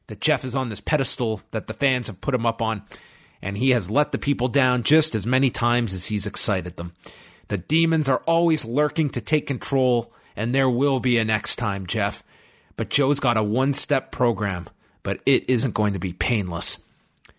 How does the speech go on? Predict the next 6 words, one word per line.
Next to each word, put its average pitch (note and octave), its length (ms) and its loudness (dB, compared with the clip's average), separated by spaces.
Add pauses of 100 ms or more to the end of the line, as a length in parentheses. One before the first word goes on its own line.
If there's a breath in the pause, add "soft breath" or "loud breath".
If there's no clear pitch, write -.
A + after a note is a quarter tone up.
(280 soft breath)
Hardy E3 320 2
just D#3 240 0
says D#3 420 0 (800)
that A#2 160 -2
he's A2 280 -2
almost D#3+ 600 0